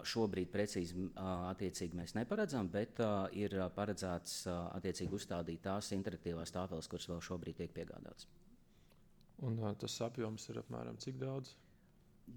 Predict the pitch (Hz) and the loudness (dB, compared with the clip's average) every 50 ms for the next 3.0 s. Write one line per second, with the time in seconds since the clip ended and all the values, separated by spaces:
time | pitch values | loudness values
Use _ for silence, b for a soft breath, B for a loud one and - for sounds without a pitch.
0 | - - - - - - - - - - - - - - - - - - - - | -16 -16 -20 -20 -20 -20 -20 -20 -20 -20 -20 -20 -20 -20 -20 -20 -20 -20 -20 -14
1 | - - - - 139 131 117 - 135 131 104 95 92 - 110 98 101 95 85 92 | -8 -4 0 4 6 6 6 6 4 4 4 4 4 2 2 2 0 -2 -2 -2
2 | 92 85 - 90 87 87 87 92 107 104 - 90 87 87 - - 110 110 107 - | -2 0 0 0 0 2 0 0 0 -2 0 0 -2 0 -2 -4 -4 -4 -2 -2